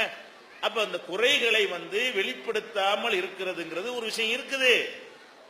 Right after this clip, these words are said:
பாதிக்கும் என்று சொன்னால் அப்ப என்ன செய்யணும்? வெளிப்படுத்தி தீரணும், இல்லாட்டி நிறைய பேருக்கு கேடாயிருமே. ஒரு ஆள் குறைய மறைக்க போய் ஒன்பதாயிரம் பேர் சந்தில் நின்றா, அதே மாதிரி என்ன செய்யறாங்க? உதாரணத்துக்கு நான் சொல்றேன்னு வைங்களேன்,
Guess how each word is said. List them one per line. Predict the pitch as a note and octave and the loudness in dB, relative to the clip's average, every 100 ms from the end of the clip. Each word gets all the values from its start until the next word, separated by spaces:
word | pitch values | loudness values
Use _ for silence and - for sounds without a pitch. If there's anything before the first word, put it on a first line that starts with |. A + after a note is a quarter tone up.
| - | -14
பாதிக்கும் | A#2+ F3 B3 C#4+ C#4+ B3 C4 | -6 2 6 6 4 -2 -2
என்று | A#3+ G#3 G3 | -2 -4 -6
சொன்னால் | E3+ D#3+ D3+ C3+ D3 A#3 C#4+ - - - - | -8 -10 -8 -6 2 4 4 2 -12 -12 -4
அப்ப | G3 | 0
என்ன | B3+ C4 | 0 2
செய்யணும்? | B3+ B3+ B3+ A#3+ F#3 - - | 2 4 6 6 4 0 -8
வெளிப்படுத்தி | F3+ A#3 A3+ A3+ A#3+ | -6 -2 -2 -2 -2
தீரணும், | B3 A#3 C#4 C4 A#3+ G#3+ C#3+ - - - - | -4 -4 -2 0 -2 -6 -8 -12 -18 -16 -4
இல்லாட்டி | B3 C4 A3 A3+ | -2 0 -4 -8
நிறைய | F#3+ G#3 D4 | -2 4 4
பேருக்கு | C#4+ C#4 C4+ A#3+ | 6 4 4 0
கேடாயிருமே. | A#3+ A#3 A3+ G#3+ G3 C#3+ - - - - | 6 6 6 2 0 0 -6 -16 -20 -16
ஒரு | C#3+ G#3 | -4 2
ஆள் | B3 C4 A#3+ | 6 6 4
குறைய | A3+ A#3 A3+ | 4 4 4
மறைக்க | G#3+ A3 G#3+ | 2 0 0
போய் | A3 A#3+ | 0 0
ஒன்பதாயிரம் | G3+ A3+ A#3+ A#3 A3+ | 0 4 6 6 2
பேர் | A3+ | -2
சந்தில் | G3 G3+ G#3+ G#3+ | 0 0 0 -4
நின்றா, | G#3+ B3 B3+ - - - - - - - - | 0 2 2 -2 -14 -18 -20 -20 -20 -20 -4
அதே | G3+ C4+ C#4 | 0 2 4
மாதிரி | C4 A#3 | 4 2
என்ன | A3+ | 0
செய்யறாங்க? | A3 A3 A3 | 0 0 0
உதாரணத்துக்கு | A3 A3 B3 A3+ | 0 4 4 4
நான் | A3 G3+ | -2 -2
சொல்றேன்னு | G3 F#3+ | -2 -4
வைங்களேன், | F3+ E3 G3 A3 | -4 -2 2 2